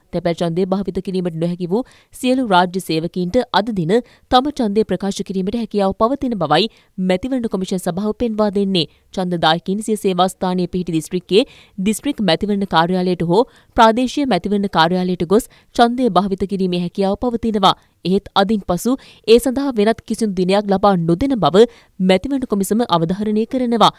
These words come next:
එසේම ඡන්ද පත්‍රිකා බෙදා හැරීමේ කටයුතුද තවදුරටත් සිදු කෙරෙන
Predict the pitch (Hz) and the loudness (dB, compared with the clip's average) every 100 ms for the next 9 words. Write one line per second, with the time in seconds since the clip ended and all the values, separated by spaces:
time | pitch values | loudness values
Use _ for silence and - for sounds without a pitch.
0 | _ _ 175 - 170 214 233 208 196 196 | _ _ -8 -4 -2 0 -2 -4 0 -2
1 | 196 202 214 202 202 202 196 190 185 190 | -2 -2 0 0 0 -2 -2 -2 -2 -4
2 | 180 190 180 226 - - - 240 254 240 | -4 -2 2 2 2 -14 -4 -2 -2 -2
3 | 233 233 - 262 269 240 190 | -2 -2 -4 -6 -4 -2 -2